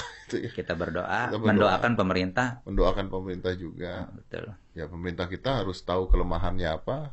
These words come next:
Speaker 2: Betul.
Speaker 1: dan nggak diam aja, ya.
Speaker 2: Betul.
Speaker 1: Dan masyarakat juga tidak boleh menganggap apa yang dilakukan oleh si hacker ini sebuah kebaikan, gitu ya.
Speaker 2: Betul.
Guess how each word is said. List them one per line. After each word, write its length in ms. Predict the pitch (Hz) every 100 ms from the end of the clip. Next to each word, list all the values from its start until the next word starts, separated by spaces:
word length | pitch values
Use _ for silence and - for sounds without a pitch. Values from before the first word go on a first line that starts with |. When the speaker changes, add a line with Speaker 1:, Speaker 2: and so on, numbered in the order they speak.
| -
Speaker 2:
Betul. 300 | - - 90
Speaker 1:
dan 160 | 87 87 78
nggak 240 | - 92 80
diam 240 | 87 80
aja, 260 | 80 92 80
ya. 120 | 87 92 - - - - -
Speaker 2:
Betul. 380 | - 85 78 82 85 -
Speaker 1:
Dan 600 | - 85 85 85 85 90 - - _ - - - - - - - - _ - - - - - - - -
masyarakat 460 | 87 90 85 - 113
juga 160 | 104 87
tidak 240 | 87 82
boleh 160 | 85 87
menganggap 340 | 82 76 87
apa 140 | 78 85
yang 120 | 80
dilakukan 420 | 78 76 - 73
oleh 300 | 78 78 78 80 73
si 440 | - 64 71 62 55 - - _
hacker 400 | 78 76 85 78
ini 360 | 76 92 147 - _ _
sebuah 400 | - 78 76 73
kebaikan, 320 | 73 107 73 80
gitu 180 | 76 -
ya. 100 | 92 -
Speaker 2:
Betul. 400 | - - 90